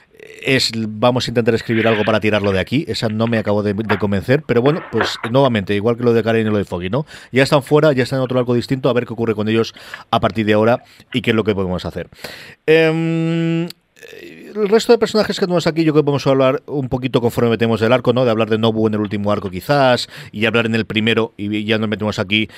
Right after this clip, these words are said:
con esa Luisa Delgado, eh, em, de jefa del distrito, del fiscal del distrito, mm, que jamás me convenció, jamás me gustó. Pero empecemos.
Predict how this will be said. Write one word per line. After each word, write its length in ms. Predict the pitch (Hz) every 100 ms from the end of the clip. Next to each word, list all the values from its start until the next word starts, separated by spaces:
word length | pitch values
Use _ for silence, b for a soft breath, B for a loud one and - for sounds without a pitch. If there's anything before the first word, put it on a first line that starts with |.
| B B
con 160 | 113
esa 180 | 113 127
Luisa 280 | 117 113 117
Delgado, 480 | 110 110 110 110 -
eh, 1080 | 107 107 107 107 107 107 104 104 78 95 98
em, 300 | 104 101 95
de 420 | 101 104 104 101 95
jefa 220 | 110 110
del 140 | 104
distrito, 640 | 98 - 101 107 107 104 101
del 480 | 107 104 104 104 - B B -
fiscal 320 | 113 - 113
del 100 | 110
distrito, 460 | 104 - 110 117 B B B B B -
mm, 840 | 147 135 131 131 131 131 131 127 123 -
que 100 | 98
jamás 240 | 104 104
me 80 | 101
convenció, 320 | 87 87 85
jamás 220 | 87 90
me 80 | 90
gustó. 260 | 90 - 123
Pero 160 | 117
empecemos. 480 | 117 135 175 185